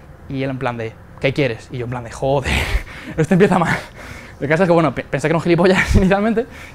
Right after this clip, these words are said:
y la verdad que poco a poco empezó a mejorar la cosa. Luego él vino a pedirme perdón, porque, o sea, en fin. El caso, al final nos hicimos súper colegas, me empezó a seguir en Facebook, empezó a ver que yo publicaba cosas súper frikis, del, yo seguía mucho a Lane McDonald, a Lane Norton, a Greg Knuckles,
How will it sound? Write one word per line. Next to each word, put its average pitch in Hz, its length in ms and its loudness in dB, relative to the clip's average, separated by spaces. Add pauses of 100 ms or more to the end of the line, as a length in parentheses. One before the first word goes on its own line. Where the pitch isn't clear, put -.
(120)
y 131 220 -2
la 135 80 2
verdad 143 120 2
que 165 100 2
poco 156 180 0
a 156 40 4
poco 156 80 2
empezó 151 180 -4
a - 20 -10
mejorar 139 240 -4
la 127 80 -2
cosa. 135 240 -2
Luego 135 300 -4
él 131 80 -6
vino 131 100 -8
a 120 40 -6
pedirme 120 180 -4
perdón, 160 340 2
porque, 127 160 -2
o 113 120 -6
sea, - 180 -12 (260)
en - 80 -14
fin. 127 140 -8 (540)
El 151 60 -4
caso, 180 140 2
al 147 60 -4
final 160 120 2
nos 139 60 -2
hicimos 151 240 -2
súper 156 400 -2
colegas, 160 480 -2
me 139 40 -8
empezó 131 200 -6
a - 20 -6
seguir 135 280 -4
en 131 120 -8
Facebook, 165 420 -4
empezó 131 220 -6
a 147 40 2
ver 151 100 -2
que 143 100 -2
yo 147 100 0
publicaba 143 440 -2
cosas 127 220 -8 (320)
súper 131 200 -6
frikis, 151 400 -6
del, 123 200 -8 (220)
yo 139 80 -8
seguía 131 120 -6
mucho 127 200 -8
a - 20 -2
Lane 123 100 -4
McDonald, 185 360 -2
a 143 40 0
Lane 139 120 -4
Norton, 156 340 -4
a 127 40 -6
Greg 127 140 -8
Knuckles, 160 400 -4